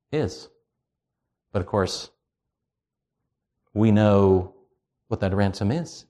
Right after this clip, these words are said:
<laughs> We know what it is that keeps your life and my life from the pit.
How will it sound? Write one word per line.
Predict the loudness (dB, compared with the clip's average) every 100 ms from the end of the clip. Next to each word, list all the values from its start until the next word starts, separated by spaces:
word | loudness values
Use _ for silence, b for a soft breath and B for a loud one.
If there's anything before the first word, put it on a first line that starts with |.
| _ _ _ b b b b b -6
<laughs> | -6 -8 b b 2
We | 6
know | 6 6 4 2 B B 2
what | 4 6
it | 6
is | 4 4
that | 0 2
keeps | 0 0 -4 -4
your | 0 2
life | 2 0 -2 -6 -16 _ -6
and | -2
my | 4 4
life | 4 -2 -4 -16 _ _ _ _ _
from | -20 -2 2 2
the | 2
pit. | -2 -2 -4 -6